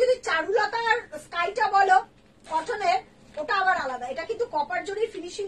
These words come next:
বলে তোমার এরকম লাগছে স্কাইটা, কিন্তু এটা কিন্তু স্কাই। ঠিক আছে, প্রাইস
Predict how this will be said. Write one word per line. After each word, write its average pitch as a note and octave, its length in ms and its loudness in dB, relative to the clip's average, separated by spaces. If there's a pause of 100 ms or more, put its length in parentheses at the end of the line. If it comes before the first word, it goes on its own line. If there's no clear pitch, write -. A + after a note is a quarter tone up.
(100)
বলে F#4+ 200 -4
তোমার E4+ 220 -6
এরকম D4 240 -6 (100)
লাগছে A#3+ 300 -14 (560)
স্কাইটা, A3+ 420 -14
কিন্তু D#4 180 -10
এটা D#4+ 160 -6
কিন্তু F4 140 -12 (100)
স্কাই। A#3 260 -12 (920)
ঠিক G4 180 -12
আছে, A#4+ 120 -12 (400)
প্রাইস G4 340 4